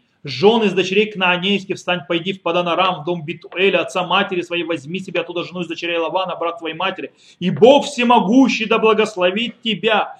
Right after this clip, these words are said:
да расплодит тебя, да размножит тебя, и да будет он, тебе множество, э, у те-, тебя множество народов, и да даст тебе благословение Авраама, тебе и потомству твоему с тобою, чтобы тебе наследовать землю пребывания твоего,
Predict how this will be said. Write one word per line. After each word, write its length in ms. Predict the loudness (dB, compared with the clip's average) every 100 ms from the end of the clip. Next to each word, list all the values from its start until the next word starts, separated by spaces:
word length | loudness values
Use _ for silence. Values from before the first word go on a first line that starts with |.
| _
да 120 | 2 4
расплодит 640 | 4 2 0 2 0 0
тебя, 260 | -2 0 2
да 120 | 2
размножит 500 | 0 0 0 -2 -6
тебя, 220 | -2 0
и 60 | 0
да 100 | 0
будет 220 | -4 -2
он, 260 | -2 -2
тебе 160 | -2 0
множество, 380 | 0 -2 -6 -6
э, 280 | 4 6 4 2
у 140 | -8
те-, 220 | -2 -2
тебя 220 | -2 -2 -2
множество 300 | -2 -6 -2
народов, 380 | 2 2 0 -4 _ -2
и 80 | 2
да 120 | 4
даст 240 | 6 6 4
тебе 80 |
благословение 400 | 2 2 0 2
Авраама, 420 | 2 6 6 4 0
тебе 220 | 2 2
и 20 |
потомству 380 | 4 -2 -6 -4
твоему 260 | -4 -2
с 120 | -4 -2
тобою, 460 | -2 2 2 2
чтобы 340 | 0 -2 -2 -4
тебе 200 | -2 -2
наследовать 360 | -2 -2 -4
землю 380 | 0 0 2 0
пребывания 400 | 0 0 0 -2
твоего, 400 | -4 -2 -2 -2